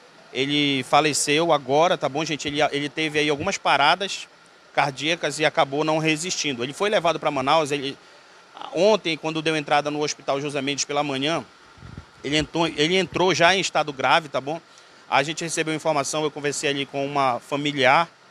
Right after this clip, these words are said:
do senhor Laumei, e ela me informou que ele estava entubado ontem à noite, por volta de meia-noite, nós estávamos aqui pelo Hospital José Mendes,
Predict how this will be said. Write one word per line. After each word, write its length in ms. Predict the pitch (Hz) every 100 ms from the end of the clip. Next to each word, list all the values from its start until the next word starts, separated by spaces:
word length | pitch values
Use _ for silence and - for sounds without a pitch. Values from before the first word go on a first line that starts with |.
| - - - -
do 80 | 135
senhor 560 | - 147 139 143 135 131
Laumei, 640 | 127 131 131 131 156 151 - - - - -
e 100 | 143
ela 120 | 151
me 100 | 160
informou 400 | 165 165 156 165
que 80 | 170
ele 140 | 160
estava 340 | 147 160 156 160
entubado 640 | - 202 139 139 170 165
ontem 220 | 156 160
à 60 | 143
noite, 440 | 135 165 180 - _ - - -
por 100 | 135
volta 260 | 147 151 147
de 80 |
meia-noite, 460 | 147 196 156 175 175
nós 140 | 151
estávamos 360 | - 160 151 143
aqui 200 | 135 165
pelo 260 | 160 147 143
Hospital 460 | 135 131 139 135
José 180 | 139 135
Mendes, 340 | 131 160 -